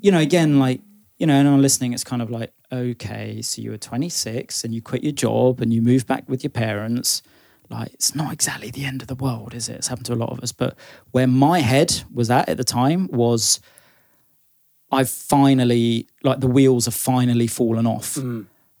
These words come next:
Speaker 1: Um, you know, I've been trying to hide this for five or six years, and finally the truth has come out. My weakness is exposed. I am gonna be that guy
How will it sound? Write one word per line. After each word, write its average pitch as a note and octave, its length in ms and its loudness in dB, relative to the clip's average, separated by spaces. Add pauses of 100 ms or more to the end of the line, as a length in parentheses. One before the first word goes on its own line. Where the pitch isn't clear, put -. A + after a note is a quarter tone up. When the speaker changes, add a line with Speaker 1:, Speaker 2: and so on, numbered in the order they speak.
Speaker 1:
Um, A#2+ 480 2
you C#3 100 4
know, B2 100 4
I've A#2 120 0
been B2 160 0
trying C3+ 260 2
to B2+ 80 2
hide C3 380 2
this B2 260 2
for - 140 -6
five C3 360 0
or A#2 100 -2
six - 340 0
years, C3+ 480 2 (500)
and C3 100 -2
finally C3+ 680 4
the A#2 100 0
truth C3 360 2
has A#2+ 120 0
come B2 220 2
out. A#2+ 300 2 (120)
My A#2+ 240 2
weakness B2 500 2
is A#2+ 140 0
exposed. A#2+ 800 2 (500)
I D#3+ 200 4
am E3+ 160 4
gonna D3 180 4
be C3+ 180 4
that C3 220 2
guy C#3+ 460 0